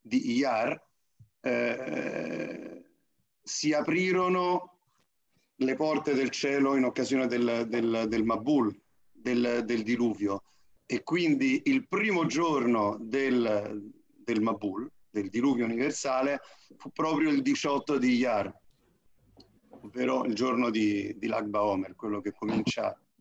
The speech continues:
che comincerà alle tre stelle di questa sera. E secondo alcune fonti medievali, questo fu anche il giorno, il diciotto fu anche il giorno in cui si completò,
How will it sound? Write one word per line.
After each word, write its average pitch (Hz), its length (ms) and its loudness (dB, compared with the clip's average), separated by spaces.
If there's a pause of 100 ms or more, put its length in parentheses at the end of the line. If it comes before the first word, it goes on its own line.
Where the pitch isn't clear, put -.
(300)
che - 120 -18
comincerà 117 680 -2
alle 113 220 -2
tre 107 120 -2
stelle 117 400 -2
di 107 100 0
questa 107 320 -4
sera. 95 400 -6 (920)
E 175 320 -2 (280)
secondo 180 680 -2
alcune 165 360 0
fonti 131 1000 2
medievali, 190 800 2 (160)
questo 190 380 0
fu 175 200 4
anche 190 920 0
il 147 220 2
giorno, 175 560 2
il 135 100 4
diciotto 143 460 0
fu 165 160 0
anche 208 320 0
il 165 100 2
giorno 170 580 0 (340)
in 156 160 4
cui 170 280 0
si 160 180 -2
completò, 151 760 0